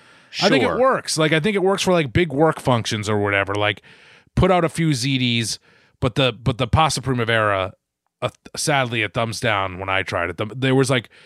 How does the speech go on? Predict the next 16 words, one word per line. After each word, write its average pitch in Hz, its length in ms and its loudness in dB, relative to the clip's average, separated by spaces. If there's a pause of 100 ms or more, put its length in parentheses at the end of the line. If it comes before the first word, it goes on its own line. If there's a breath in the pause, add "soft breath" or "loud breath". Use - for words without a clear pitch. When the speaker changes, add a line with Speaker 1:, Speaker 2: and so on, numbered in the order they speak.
(320 loud breath)
Speaker 1:
big 175 160 2
mushrooms 147 500 0
in 139 80 -2
there, 135 180 2
and 123 80 0
they 113 80 0
just 110 180 -4
tasted 110 300 -2
like 95 180 -2
canned 107 360 -2
mushrooms, 98 580 -4
which, - 280 -6 (160)
you 120 100 -2
know, 85 160 0
whatever. 82 400 -2
I'm, 87 120 -8